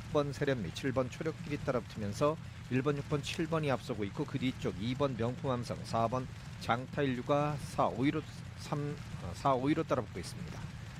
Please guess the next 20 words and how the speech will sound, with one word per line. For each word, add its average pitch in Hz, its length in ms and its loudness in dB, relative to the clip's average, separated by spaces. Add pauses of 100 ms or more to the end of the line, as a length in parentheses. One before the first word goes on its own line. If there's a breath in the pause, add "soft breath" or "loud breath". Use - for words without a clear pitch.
(180)
일 143 120 6
번과 160 340 4
육 147 220 0
번, 156 180 2
칠 160 160 0
번 120 200 6
세 160 180 4
마리의 175 460 6
선두 151 260 -2
싸움이 131 480 4
중반까지 131 600 2
계속해서 147 680 4
이어지고 135 320 4
있습니다. 104 300 0 (100)
이 117 120 2
마시, 131 240 0
삼 147 140 -4
마시 135 200 2
가량 120 260 0
뒤쪽에서는 151 640 2